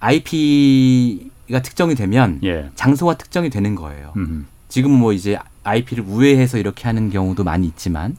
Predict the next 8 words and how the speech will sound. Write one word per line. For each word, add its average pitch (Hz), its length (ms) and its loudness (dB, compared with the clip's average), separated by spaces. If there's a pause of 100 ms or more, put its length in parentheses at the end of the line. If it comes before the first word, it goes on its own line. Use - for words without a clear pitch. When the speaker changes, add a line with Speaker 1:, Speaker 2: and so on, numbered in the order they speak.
Speaker 2:
예. 80 260 -4 (500)
Speaker 1:
그래서 175 180 -2
이 156 100 4
아이피, 175 460 0
동일 185 280 4
아이피에서 165 880 0 (140)
여러 139 260 0 (140)
건의 175 500 0